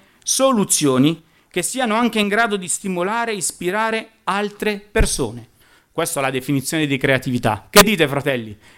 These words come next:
Descrive l'opera di Dio? Dio non ha forse creato qualcosa di nuovo, di unico, qualcosa di mai visto prima?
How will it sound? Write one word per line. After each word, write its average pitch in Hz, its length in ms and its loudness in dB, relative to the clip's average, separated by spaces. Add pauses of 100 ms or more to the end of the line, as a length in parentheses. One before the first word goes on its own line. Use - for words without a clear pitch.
(100)
Descrive 165 880 0
l'opera 143 400 -2
di 131 140 -2
Dio? 147 380 0 (760)
Dio 196 240 4
non 202 160 2
ha 202 80 6
forse 208 400 -2
creato 208 500 2
qualcosa 180 520 0
di 165 140 -6
nuovo, 170 680 2
di 135 220 -10
unico, 165 720 -2 (200)
qualcosa 202 360 0
di 196 120 -6
mai 208 320 0
visto 185 380 0
prima? 147 680 0